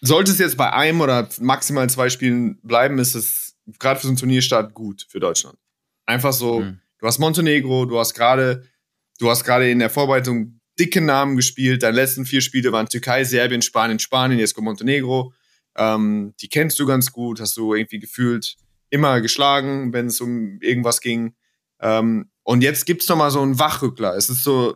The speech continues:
Speaker 1: so was, was so ein bisschen deine Sinne schärft und einfach dafür sorgt, dass du sagst, wow, fuck, morgen ist Um-, Mumbro nicht dabei, wir müssen gucken, wir müssen, also jeder wird so ein bisschen mehr Leadership sich auf die Schultern laden, sei das ein Vogtmann, Dennis sowieso.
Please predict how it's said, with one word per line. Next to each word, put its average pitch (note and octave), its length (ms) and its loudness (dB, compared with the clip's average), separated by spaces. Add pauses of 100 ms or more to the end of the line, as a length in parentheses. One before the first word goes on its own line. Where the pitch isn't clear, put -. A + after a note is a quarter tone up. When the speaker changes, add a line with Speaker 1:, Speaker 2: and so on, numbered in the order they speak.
(120)
Speaker 1:
so A#2+ 180 -2
was, A#2+ 220 0
was A#2 200 -2
so C3 60 -4
ein B2 80 4
bisschen C3 240 0
deine B2 220 2
Sinne C3+ 260 2
schärft D#2+ 420 0
und F2 60 -8
einfach A2+ 240 -2
dafür A2 240 -2
sorgt, A2 260 0
dass G#2+ 120 -4
du A2 80 -8
sagst, G#2 420 0 (340)
wow, B2 220 4
fuck, B2+ 240 0
morgen C3 300 2
ist A#2+ 80 2
Um-, C#3+ 200 2
Mumbro D#3 300 2
nicht D3 160 0
dabei, D#3+ 400 4
wir C#3 80 0
müssen C#3 240 -2
gucken, D#3 300 -2
wir C#3 80 2
müssen, C3+ 480 0 (180)
also B2 220 0
jeder D#3 340 4
wird D3 140 0
so D3+ 60 0
ein C#3+ 60 -2
bisschen D3 220 0
mehr C#3 160 2
Leadership D3 460 2
sich C#3 500 -2
auf B2+ 220 2
die B2+ 340 4
Schultern C3+ 640 2
laden, C3 580 2
sei B2+ 160 2
das B2+ 180 0
ein C3+ 100 -4
Vogtmann, C3+ 500 0
Dennis C3 260 0
sowieso. D3+ 600 0